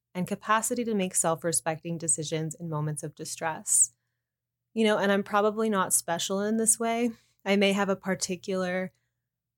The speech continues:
focused awareness about Mars retrograde, but Mars is a difficult archetype for humanity. Um, it is an archetype around challenge and around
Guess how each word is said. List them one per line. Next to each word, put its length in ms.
focused 580
awareness 640
about 240
Mars 320
retrograde, 760
but 160
Mars 380
is 100
a 60
difficult 500
archetype 600
for 280
humanity. 880
Um, 480
it 140
is 160
an 100
archetype 540
around 460
challenge 600
and 140
around 320